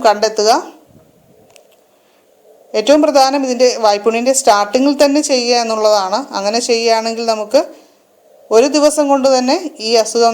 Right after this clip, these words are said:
നമുക്ക് മാറ്റിയെടുക്കാൻ കഴിയും. ഈ വീഡിയോ ഇഷ്ടമായാൽ തീർച്ചയായും ലൈക്ക് ചെയ്യുക. നിങ്ങൾക്ക് ഈ അസുഖം വന്നിട്ടുണ്ടെങ്കിൽ എങ്ങനെയാണ് അതിന് ട്രീറ്റ് ചെയ്തത് എന്ന കാര്യം തീർച്ചയായും ഒന്ന്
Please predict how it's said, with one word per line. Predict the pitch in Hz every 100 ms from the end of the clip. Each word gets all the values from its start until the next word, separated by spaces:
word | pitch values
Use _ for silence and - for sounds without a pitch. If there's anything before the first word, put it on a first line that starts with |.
| 214
നമുക്ക് | 214 214 349 247
മാറ്റിയെടുക്കാൻ | 208 208 202 202 202 202
കഴിയും. | 202 196 269 370 - _ _ _ _ _ _ _ _ _ _ _ _ 294
ഈ | 349
വീഡിയോ | 311 285 294 277
ഇഷ്ടമായാൽ | 254 269 247 240 233 233
തീർച്ചയായും | 214 214 254 233 240 254
ലൈക്ക് | 226 220 233
ചെയ്യുക. | 247 247 269 349 - - _
നിങ്ങൾക്ക് | 226 233 240 254
ഈ | 247 220
അസുഖം | 214 226 220
വന്നിട്ടുണ്ടെങ്കിൽ | 208 226 240 226 214 214 214 214 - - - _ - - 262
എങ്ങനെയാണ് | 302 339 320 285 269
അതിന് | 247 240
ട്രീറ്റ് | 240 233 247 247
ചെയ്തത് | 233 220 220 208 - - _ _ _ _ _ _ 233
എന്ന | 226 226
കാര്യം | 214 220 226
തീർച്ചയായും | 214 - 214 214
ഒന്ന് | 208